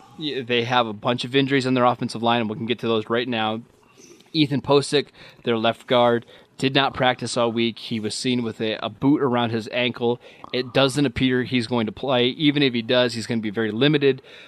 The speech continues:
Uh, their center, Justin Britt, has a shoulder issue. Uh, he was actually knocked out of the week two game. Uh, they expect him to be out at least a couple of weeks, so don't expect him there.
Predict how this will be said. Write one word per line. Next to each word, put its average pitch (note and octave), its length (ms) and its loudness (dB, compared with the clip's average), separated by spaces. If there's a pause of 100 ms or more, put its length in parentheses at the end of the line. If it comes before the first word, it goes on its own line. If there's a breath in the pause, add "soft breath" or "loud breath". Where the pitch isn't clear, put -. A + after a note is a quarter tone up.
Uh, A2+ 200 0
their A#2 160 -4
center, C3+ 340 2
Justin A2 520 -2
Britt, C3+ 240 2
has B2 180 -4
a A#2 80 -2
shoulder D3+ 480 -2
issue. C#3 680 -2
Uh, A2+ 140 -2
he B2+ 160 0
was B2 120 0
actually A#2 260 0
knocked A2+ 320 0
out A2+ 120 2
of G2+ 60 -8
the A2 60 -8
week A2 180 -8
two C3+ 180 -2
game. B2+ 340 2 (360 loud breath)
Uh, G2 240 -2
they A2+ 220 2
expect B2 440 -2
him B2+ 120 0
to A2+ 60 -2
be A2+ 200 0
out A2 140 0
at G2+ 60 -8
least C3 340 -2
a A#2 80 -2
couple A#2 320 -2
of G#2 140 -6
weeks, A2+ 260 -4
so A2 80 -4
don't A#2 180 -2
expect A2+ 420 -4
him G#2 180 -4
there. A2 320 -2